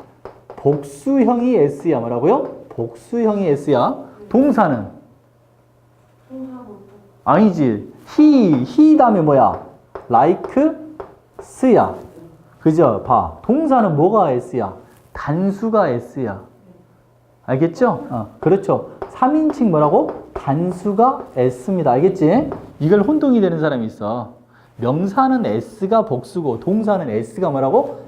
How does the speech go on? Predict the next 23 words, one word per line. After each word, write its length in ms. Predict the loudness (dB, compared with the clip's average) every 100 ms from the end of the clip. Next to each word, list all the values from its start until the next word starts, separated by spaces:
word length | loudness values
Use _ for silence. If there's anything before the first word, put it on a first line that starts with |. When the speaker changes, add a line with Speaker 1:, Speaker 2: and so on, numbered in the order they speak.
| -20
Speaker 1:
단수야. 600 | -16 -8 -6 -6 -6 -6 -6 -12 -20 -4
알겠죠? 540 | 2 2 2 -2 -2 -12
음. 260 | -8 -6 -6 -12 -16 -16 -12 2
이걸 180 | 2
가끔씩 380 | 4 2 2 -2
질문하는 360 | -2 -2 0 0
사람도 180 | -2 -4
있어요. 200 | -4 -4
뭐, 240 | -4 -6 -16 -20 -14 -2
어, 460 | 0 0 -2 -8 -18 -6
공부는 720 | 0 4 4 4 2 -2 -6 -10 -20 -20 -14
어느 260 | -2 2 4
걸 100 | 2
질문해도 460 | 0 -4 -2 -4 -4
상관없다 460 | -4 -4 -4 -2
이거야. 280 | -4 -4 -8
이제 100 | -4
우리는 460 | -2 0 2 4 2
지금 240 | -2 -4 2
뭘 180 | 2
배우고 200 | 4 2 0
있어요? 280 | 0 -2 -4 -20 -20 -8
명사의 920 | -2 0 0 -2 2 2 2 0